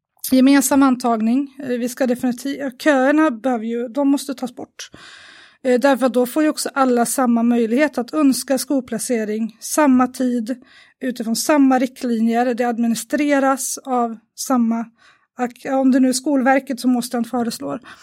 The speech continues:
Det kan ju vara någon annan också, men till exempel Skolverkets regionala kontor. Och jag tänker,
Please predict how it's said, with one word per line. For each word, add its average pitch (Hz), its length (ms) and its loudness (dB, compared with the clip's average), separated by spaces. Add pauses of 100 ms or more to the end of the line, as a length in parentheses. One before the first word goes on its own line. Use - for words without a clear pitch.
(440)
Det 294 120 -2
kan 311 120 0
ju 294 40 6
vara 254 100 2
någon 226 240 0
annan 220 240 -2
också, 254 240 -4
men 277 140 4
till 294 180 0
exempel 233 400 -6
Skolverkets 233 640 -8
regionala 254 440 0
kontor. 254 400 -4 (920)
Och 285 100 -4
jag 277 180 -2
tänker, 269 500 -2